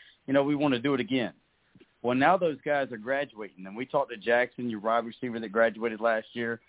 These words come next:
and some of those guys that wanted to pass it down. You know, talk to us a little bit about going forward, man. I mean, I know some of these, these big-time ballers you have are now graduating. You know, there's no coming back in January and say, "Coach, we wanna do it again," because they're gonna be going and out and,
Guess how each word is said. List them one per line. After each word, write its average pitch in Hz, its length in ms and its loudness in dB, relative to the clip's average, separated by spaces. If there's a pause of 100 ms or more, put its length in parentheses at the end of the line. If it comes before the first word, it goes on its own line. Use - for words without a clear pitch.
(280)
and 104 140 -8
some 123 120 2
of 120 60 0
those 123 160 2
guys 120 320 4
that 123 60 -14
wanted 117 200 -8
to - 60 -20
pass 117 240 -2
it 104 140 -14
down. 120 340 -6 (320)
You 120 60 -4
know, 135 120 4
talk 151 280 0
to 165 80 -6
us 156 100 -6
a 160 60 -6
little 165 100 0
bit 151 140 -2
about 143 360 2
going 151 300 -4
forward, 170 300 -4
man. 139 280 -4
I 135 40 -4
mean, 127 240 -8
I 113 80 -6
know 131 260 -4
some 143 120 -2
of 143 60 -2
these, 139 200 0 (340)
these 131 160 0
big-time 139 460 2
ballers 143 380 2
you 127 120 -12
have 131 220 -2 (120)
are 110 200 -8
now 160 240 -4
graduating. 131 600 -4
You 110 100 -10
know, 120 180 -4
there's 120 240 -8
no 139 260 0 (380)
coming - 260 -6
back 143 260 4
in 135 140 -6
January 143 360 -4
and 135 80 -10
say, 139 140 -6
"Coach, 156 300 -6
we 151 80 -6
wanna 143 160 -2
do 151 100 -2
it 143 60 -2
again," 156 340 -2
because 135 260 -6
they're 139 120 -2
gonna 143 120 -2
be 135 100 0
going 135 340 2
and 127 140 -2
out 135 300 4
and, 113 260 -8